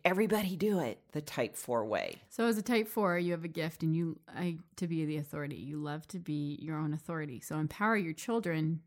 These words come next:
Speaker 2: in that regard too.
Speaker 1: Mm-hmm.
Speaker 2: Let them be the own authority of their room. And what does that look like? What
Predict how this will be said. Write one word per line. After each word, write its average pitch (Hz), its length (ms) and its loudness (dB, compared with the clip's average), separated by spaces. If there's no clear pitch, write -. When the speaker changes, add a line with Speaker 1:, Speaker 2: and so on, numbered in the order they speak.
Speaker 2:
in 175 200 4
that 151 160 0
regard 151 400 -4
too. 180 320 -4
Speaker 1:
Mm-hmm. 233 180 -4
Speaker 2:
Let 220 220 0
them 233 160 -2
be 202 100 0
the 190 140 4
own 190 100 4
authority 196 400 2
of 170 160 -2
their 170 160 0
room. 180 400 0
And 170 100 -4
what 175 80 -2
does 175 140 -2
that 160 180 -2
look 190 180 -6
like? 143 220 -6
What 185 240 -2